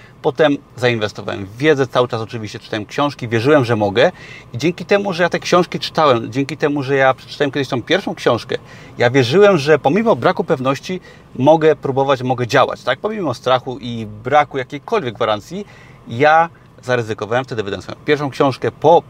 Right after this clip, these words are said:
pierwszej klęsce wiedziałem, że wciąż mogę. Inwestowałem w kursy, w wiedzę i moja trzecia książka była bestsellerem. Potem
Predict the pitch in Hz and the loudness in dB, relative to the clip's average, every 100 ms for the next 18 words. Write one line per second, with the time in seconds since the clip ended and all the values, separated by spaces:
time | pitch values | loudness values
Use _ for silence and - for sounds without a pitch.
0 | - 151 165 165 139 - 143 139 123 110 | -4 0 0 0 -6 -2 -4 -2 -8 -8
1 | 107 147 139 110 - - 208 147 117 104 | -2 0 0 -4 -8 0 2 2 0 2
2 | 107 139 - - - - 131 127 120 104 | 2 0 -4 -20 -16 -4 0 2 2 0
3 | 95 - - 170 - 131 117 147 147 151 | 0 -4 -2 -2 0 -4 0 2 4 4
4 | 156 - - - 226 208 160 - 139 117 | 2 0 -20 -8 -6 0 0 -2 -6 -6
5 | - 135 - 110 101 98 101 - 160 175 | -2 -4 -2 -6 -4 -4 -6 -2 2 4
6 | 156 131 131 127 117 | 4 2 -2 0 -2